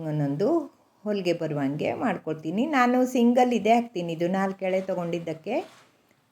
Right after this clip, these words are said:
ನೋಡಿ, ಹೀಗೆ ಇನ್ನೊಂದು ತೂತಿಗೆ ಹಾಕಿದ್ ಮಾಡಿ ಎಂಡಿಗೆ ಅದ್ರ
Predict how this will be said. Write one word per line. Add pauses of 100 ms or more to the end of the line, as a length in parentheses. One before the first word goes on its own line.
(140)
ನೋಡಿ,
ಹೀಗೆ
ಇನ್ನೊಂದು
ತೂತಿಗೆ
ಹಾಕಿದ್
ಮಾಡಿ (120)
ಎಂಡಿಗೆ
ಅದ್ರ